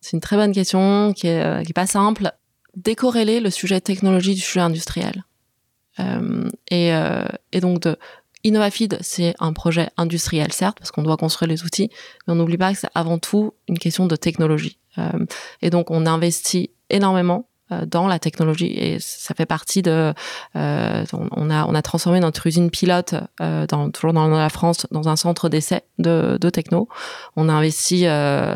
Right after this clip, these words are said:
euh, euh, vingt millions par an sur ce, sur ce sujet-là. Euh, le, euh, et, euh, sur la partie industrielle, quelque part, en fait, tu te dis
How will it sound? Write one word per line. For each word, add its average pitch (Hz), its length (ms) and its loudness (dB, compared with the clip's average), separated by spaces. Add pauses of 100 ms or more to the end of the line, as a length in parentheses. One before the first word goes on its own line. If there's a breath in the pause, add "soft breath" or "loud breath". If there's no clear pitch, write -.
(140)
euh, 151 600 0 (400 loud breath)
euh, 143 440 -2
vingt 156 140 2
millions 170 280 4
par 160 220 0
an 170 180 0
sur - 240 -4
ce, 151 380 2
sur 165 160 -4
ce 165 100 0
sujet-là. 160 460 0 (180)
Euh, 165 460 0 (420 loud breath)
le, 165 240 2
euh, 160 520 2 (260)
et, 202 340 2 (100)
euh, 165 260 -4
sur - 220 -2
la 156 120 2
partie - 360 -4 (120)
industrielle, 208 680 0 (260 loud breath)
quelque 196 200 0
part, 233 200 2
en 208 100 0
fait, 214 180 -2
tu - 160 -6
te 165 40 -8
dis 208 360 2